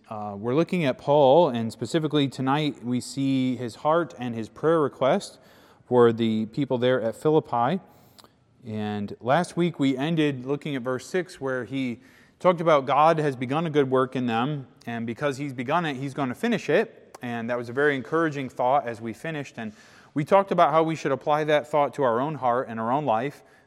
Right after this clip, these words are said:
that God has started his work in us and he's not done working on us. And we also talked about applying it to others and looking at others through that mindset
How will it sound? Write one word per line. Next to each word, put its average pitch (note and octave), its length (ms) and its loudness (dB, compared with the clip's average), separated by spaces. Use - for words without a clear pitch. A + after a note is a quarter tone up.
that A2 80 -8
God A#2+ 220 2
has B2+ 120 -4
started D3 340 2
his C#3+ 140 -4
work C#3+ 260 -4
in D3 140 -10
us B2 240 -6
and B2 80 -12
he's A2+ 140 -10
not A#2 320 -6
done D3 480 -4
working A#2+ 340 -4
on G#2+ 160 -10
us. B2+ 300 -10
And C#3+ 120 -6
we D#3 60 -4
also G#3 280 0
talked F#3 280 -2
about E3 200 2
applying C#3+ 360 -2
it C3+ 120 -8
to - 120 -8
others G#2+ 560 -2
and A2+ 240 -6
looking D3+ 280 0
at C#3 100 -2
others C#3 380 0
through C3+ 180 -10
that A2+ 320 -6
mindset A#2 580 -6